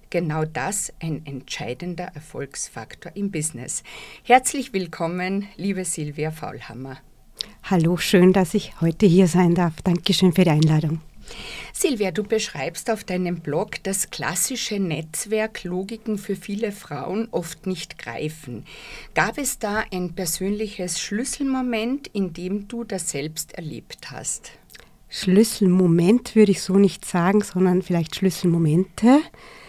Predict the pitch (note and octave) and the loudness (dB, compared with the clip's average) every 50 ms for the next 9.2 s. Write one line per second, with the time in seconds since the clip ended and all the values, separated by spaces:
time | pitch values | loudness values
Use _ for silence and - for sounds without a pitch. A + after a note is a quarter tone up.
0 | - - - - - - - - - G#3+ E3+ - - F3+ F#3 G#3+ G3 - - - | -20 -20 -20 -20 -20 -20 -16 -2 0 0 0 0 0 2 4 4 2 2 -2 -14
1 | - - - G#3+ A3 G#3+ G3 - F#3 F3 F3+ G3+ - - F#3 - - G3+ F#3+ F#3 | -8 -2 2 4 4 4 4 2 0 2 2 2 0 0 -4 -2 0 0 0 0
2 | - - - E3+ D#3+ E3+ - - - G3+ F#3+ F#3 - F#3 E3+ F3+ D3+ E3+ E3+ G3 | -2 -4 -2 0 0 0 0 2 2 2 2 2 0 -2 -2 0 2 2 2 2
3 | - - - - - F#3 E3+ - - - F3+ F3 F3 F3+ F3 - A#3 A3+ G3 F#3 | 0 -4 -8 -4 -2 -2 -2 0 4 8 8 10 10 8 8 8 8 8 8 8
4 | F3 E3 E3+ - F3 E3+ F3+ F3+ E3 F3 F#3+ - F#3 E3+ D3+ C#3 F3 F3+ D#3 D#3+ | 6 4 2 2 2 2 2 2 0 -2 -2 0 0 0 4 4 4 4 4 2
5 | - - E3+ D#3 - - D#3 F3+ D#3+ D#3+ D#3 D#3 - - - - - - - - | -2 -4 -4 -4 -2 2 4 6 6 6 4 2 -4 -10 -20 -18 -16 -16 -14 -14
6 | - - - - - - F#3 F3 F3 E3 D#3+ E3 E3 E3 E3 D#3+ - - F#3 F3+ | -14 -14 -16 -8 -2 0 2 4 4 4 4 4 4 2 0 -2 -2 -2 -2 -2
7 | - - - D#3+ - - E3 E3+ A3+ - - - - C4 B3 B3+ C4+ C#4 C4+ - | -2 -2 -6 -6 -4 -4 -4 -4 -2 -2 -4 0 2 4 6 8 8 8 6 4
8 | - - - A3 G#3+ G#3 G#3+ A3 - - F#3 F#3 F#3+ F#3 - - - F#3+ F#3+ F#3 | 0 -2 2 4 4 6 4 4 2 2 2 2 2 0 0 -2 0 2 4 4
9 | F3+ F3+ F#3 | 4 4 2